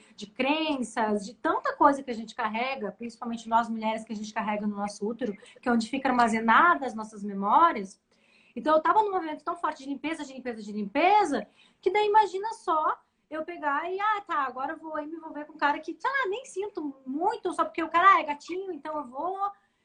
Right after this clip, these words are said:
E aí, que troca é essa, né? Vai ser muito superficial. E aí depois eu vou ter que fazer todo um trabalho pra me limpar de novo, pra, sabe? Então eu, eu optei por,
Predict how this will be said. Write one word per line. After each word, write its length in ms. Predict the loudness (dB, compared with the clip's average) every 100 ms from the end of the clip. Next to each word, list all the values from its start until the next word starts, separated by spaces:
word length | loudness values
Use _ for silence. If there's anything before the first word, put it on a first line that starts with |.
| _ _ _
E 120 | -4 -2
aí, 300 | 0 -2 -6 _ _ _ _ _
que 120 | -18 -10
troca 360 | 0 0 2
é 160 | 0 0
essa, 280 | -4 -6 -6
né? 120 | -6
Vai 120 | -6
ser 100 | -6
muito 200 | -4 -6
superficial. 600 | -6 -6 -6 -4 2 2 2
E 60 |
aí 80 | -4
depois 420 | -4 -2 0 0
eu 80 | 0
vou 80 | -4
ter 120 | -6
que 100 | -6
fazer 220 | -4 -4 -4
todo 180 | -6
um 60 | -2
trabalho 420 | 0 4 4 4
pra 100 | 0
me 100 | -8
limpar 280 | -8 -4 -4
de 100 | -2
novo, 400 | -2 0 0 -2
pra, 160 | -14 -16
sabe? 400 | -4 -2 -2 -6 -16 -20 -14
Então 280 | -6 -2 0
eu, 140 | -2 -4 _ _ -8
eu 140 | -4
optei 460 | -4 -6 -6 -4 -4
por, 360 | 0 -2 -2